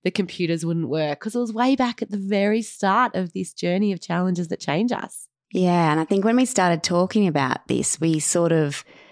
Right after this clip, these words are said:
Speaker 2: started, the talk around my anxiety actually was what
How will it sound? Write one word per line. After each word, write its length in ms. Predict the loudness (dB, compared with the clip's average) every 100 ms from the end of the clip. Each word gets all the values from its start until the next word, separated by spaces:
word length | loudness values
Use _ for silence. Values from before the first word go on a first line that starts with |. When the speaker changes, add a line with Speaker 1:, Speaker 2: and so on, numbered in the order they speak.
| _
Speaker 2:
started, 680 | -10 -2 2 4 4 2 -2 -8
the 340 | -6 -2 0 0
talk 320 | 0 0 4
around 240 | 4 6 6
my 300 | 6 4 0 _
anxiety 640 | 4 4 4 4 4 4 2
actually 320 | 0 0 2
was 200 | 0 0
what 340 | 0 0 -2